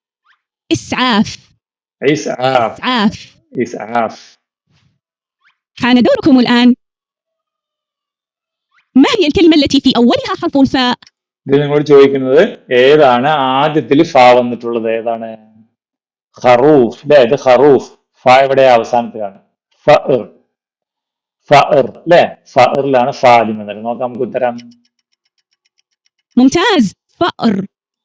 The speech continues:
Speaker 2: ഫഅർ. ഓക്കെ. അപ്പൊ ഇതുപോലെ തുടക്കം ഫ ഇവിടെ കൊടുത്തിട്ടുണ്ട് മക്കൾക്കത് ചെയ്യാൻ വേണ്ടിയിട്ട്.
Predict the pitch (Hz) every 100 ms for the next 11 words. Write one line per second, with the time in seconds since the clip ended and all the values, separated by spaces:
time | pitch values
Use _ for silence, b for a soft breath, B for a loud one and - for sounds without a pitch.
0 | _ - 127 - 113 92 _ _ _ _
1 | _ _ _ 160 151 117 95 _ _ _
2 | _ - 156 165 175 160 139 147 214 -
3 | _ _ _ _ _ _ _ _ _ -
4 | 135 127 127 151 147 131 127 123 127 127
5 | 120 110 135 120 117 113 104 113 104 113
6 | 139 117 113 117 110 113 110 104 104 107